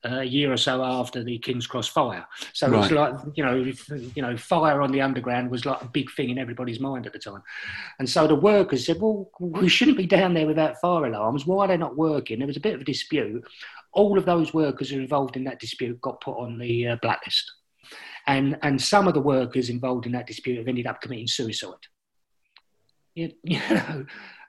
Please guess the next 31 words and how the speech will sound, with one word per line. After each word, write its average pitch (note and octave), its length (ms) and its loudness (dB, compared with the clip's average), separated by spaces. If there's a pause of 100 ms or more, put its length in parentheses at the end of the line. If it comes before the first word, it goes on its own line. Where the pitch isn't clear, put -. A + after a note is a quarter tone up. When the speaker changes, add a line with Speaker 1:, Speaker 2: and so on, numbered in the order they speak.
(120)
Speaker 1:
n-, F3 280 -4
no G#3 200 4
one's F3 240 4
saying E3 240 2
that C#3+ 80 -8
just D3+ 420 2
being D3+ 180 2
on C#3 80 0
the C3+ 80 0
blacklist C3 440 0
is B2 120 -6
enough. B2 300 -4 (200)
You D3 80 -6
know, A#2 320 -6
you C3+ 200 -12
know, C3+ 120 -6
no D#3+ 160 2
one C#3 120 4
can B2+ 120 -6
say C#3 220 0
that's C3+ 180 -6
the B2+ 100 -6
sole C3+ 300 2
reason. G#2+ 600 -6 (440)
But D#3+ 240 -2 (300)
long F3+ 380 6
periods D#3 480 0
of C#3+ 100 -2
unemployment, C3 840 -2 (540)
family D#3 400 0
tensions, A#2+ 840 -4